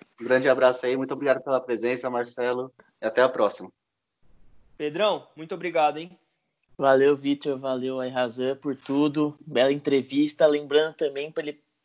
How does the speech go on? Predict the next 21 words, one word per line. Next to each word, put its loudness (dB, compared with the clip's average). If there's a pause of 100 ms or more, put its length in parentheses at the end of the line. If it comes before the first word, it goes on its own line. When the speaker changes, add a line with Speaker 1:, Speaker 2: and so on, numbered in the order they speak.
(120)
Speaker 3:
quando 2
ele -2
quiser, 2
também -4
quando -2
essa -8
pandemia -2
acabar, 2
pra -10
ele -6
participar 0
do -4
programa -8
com -6
a 0
gente -12
lá 0
presencial, -6
tá -4
mais -10
convidado. -6